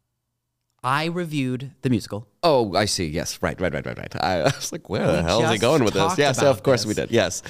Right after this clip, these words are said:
Speaker 1: Oh my
Speaker 2: Yes.
Speaker 1: God.
Speaker 2: He's talking about the musical specifically, and I'm talking about the movie
Speaker 1: Yes, we, we, we
Speaker 2: specifically.
Speaker 1: took some, we,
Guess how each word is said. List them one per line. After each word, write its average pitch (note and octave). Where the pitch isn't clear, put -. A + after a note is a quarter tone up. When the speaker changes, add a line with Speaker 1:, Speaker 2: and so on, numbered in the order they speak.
Speaker 1:
Oh A3+
my F#3+
Speaker 2:
Yes. A2
Speaker 1:
God. G2
Speaker 2:
He's C3+
talking A#2+
about G#2
the G#2+
musical F2
specifically, E2+
and E2+
I'm E2
talking D#2
about D2
the F2
movie D#2+
Speaker 1:
Yes, -
we, A2+
we, D3
we D3
Speaker 2:
specifically. D3
Speaker 1:
took E3+
some, C#3+
we, B2+